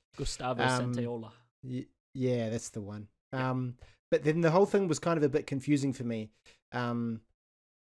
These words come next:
Speaker 2: yeah, and the, the fact that they had to kind of move the whole crowd into a different auditorium and things, like, oh, to be fair, like, I suppose it's not the worst thing that that's, like, the thing that stands out in my mind as being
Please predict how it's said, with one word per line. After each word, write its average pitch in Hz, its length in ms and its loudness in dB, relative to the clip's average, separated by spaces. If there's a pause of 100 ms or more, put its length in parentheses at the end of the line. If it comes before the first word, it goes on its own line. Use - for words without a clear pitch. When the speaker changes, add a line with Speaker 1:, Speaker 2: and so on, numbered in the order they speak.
(220)
Speaker 2:
yeah, 139 320 -2
and 151 140 0
the, 156 80 4
the 139 140 0
fact 170 200 0
that 139 60 -2
they 139 100 2
had 143 140 2
to 143 100 2
kind 135 180 0
of 127 60 0
move 139 360 4
the 131 80 4
whole 139 280 4
crowd 131 360 2
into 127 220 -2
a 123 40 -4
different 131 340 -6
auditorium 127 600 -2
and 127 120 -4
things, 127 440 -4
like, 117 320 -6 (800)
oh, 220 140 -6 (200)
to 220 100 2
be 214 120 8
fair, 175 280 6
like, 131 160 2
I 131 60 0
suppose 135 340 2
it's 135 140 -12
not 127 120 -4
the 123 60 -2
worst 131 440 -2
thing 120 200 -4
that 113 120 -8
that's, - 300 -6
like, 117 240 -8
the 123 100 -6
thing 139 300 -2
that 131 120 -6
stands 123 380 -4
out 123 120 -2
in 127 60 -8
my 123 100 -6
mind 120 280 -4
as 113 100 -6
being 110 540 -6